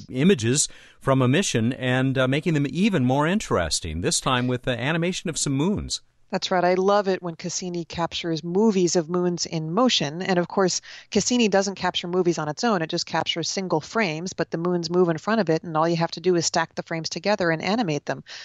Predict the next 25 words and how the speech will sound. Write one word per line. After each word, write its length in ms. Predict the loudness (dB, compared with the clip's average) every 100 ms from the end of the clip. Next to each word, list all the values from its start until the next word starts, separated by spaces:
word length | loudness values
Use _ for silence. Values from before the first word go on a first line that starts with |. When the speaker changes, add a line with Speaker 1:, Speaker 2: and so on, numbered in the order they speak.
| -8
Speaker 2:
And 120 | 0 0
this 140 | 2
one 120 | 2
was 140 | 2 2
particularly 760 | -4 -2 0 2 2 2 0
cool 360 | 2 4 6 4
because 340 | 0 0 -2
it 80 | 0
was 160 | 0 0
unusually 600 | -2 2 2 4 4 4
close 380 | 2 2 2 2
to 140 | -2
some 200 | -4 -2
very 240 | 2 2 2
small 380 | 0 2 2 2
moons 340 | 0 -4 -6
when 120 | -4
it 100 | -4
gathered 320 | -2 0 0
this 160 | -2 -4
animation. 580 | -4 -4 -2 -2 -4 -8 -14 -14 -14 -2
So 160 | 2
we 120 | 4
see 200 | 4 2
Prometheus, 840 | -2 -2 -2 0 0 2 2 2